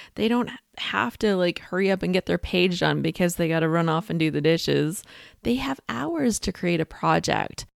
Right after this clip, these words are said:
And most pages created by designers don't actually have any journaling on them. And that's okay, because their goal is totally different. Their goal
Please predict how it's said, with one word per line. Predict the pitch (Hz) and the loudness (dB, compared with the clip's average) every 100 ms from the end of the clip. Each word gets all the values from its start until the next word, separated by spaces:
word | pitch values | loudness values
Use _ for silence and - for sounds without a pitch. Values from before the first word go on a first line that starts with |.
| _ _ | _ _
And | - 214 202 | 4 6 6
most | 175 254 - | 4 2 0
pages | 269 214 185 202 | -2 -2 0 -4
created | - - 160 143 226 226 | -4 -8 -4 -2 -2 -2
by | 165 208 | -2 -4
designers | - 156 143 202 220 143 151 226 269 - - - _ | -4 -4 0 2 4 2 2 0 -2 -6 -16 -20 _
don't | - 233 294 | -2 0 2
actually | 320 330 - 277 285 | 0 -2 -2 2 2
have | 277 269 269 | 2 0 0
any | 247 247 | 2 2
journaling | 208 190 254 247 180 160 | 2 2 4 4 4 2
on | 139 127 123 | 2 2 0
them. | 76 76 135 196 - - - _ _ - | -2 -2 -4 -6 -8 -20 -20 _ _ -4
And | 233 | -2
that's | 294 370 370 | 0 0 -2
okay, | - 208 - - - _ - | 2 4 2 0 -10 _ -6
because | 214 - 208 202 - _ | -4 0 0 0 -6 _
their | - 160 196 | -8 -2 -2
goal | 254 208 214 214 | 0 2 4 4
is | - 202 | 2 -2
totally | - - 160 151 156 | -4 2 4 4 2
different. | 151 156 - - - - - - - | 0 -4 -4 -6 -8 -16 -20 -20 -6
Their | - 240 | 0 0
goal | - 254 202 185 | 2 2 4 4